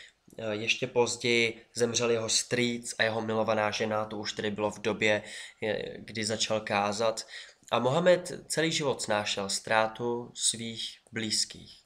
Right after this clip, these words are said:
svých milovaných. Ehm, můžeme to tedy nahlížet nějakým způsobem jako boží zkoušku, ehm,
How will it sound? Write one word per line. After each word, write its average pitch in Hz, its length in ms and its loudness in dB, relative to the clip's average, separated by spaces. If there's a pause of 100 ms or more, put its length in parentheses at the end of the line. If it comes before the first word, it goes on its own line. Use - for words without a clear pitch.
(240)
svých 117 320 -6
milovaných. 110 720 -4 (1600)
Ehm, 98 560 -10 (120)
můžeme 113 360 -2
to 120 120 -4
tedy 117 480 2
nahlížet 104 480 -4
nějakým 101 340 -2
způsobem - 360 -4
jako 101 200 -4
boží 101 300 -6
zkoušku, 131 880 -4 (640)
ehm, 101 680 -6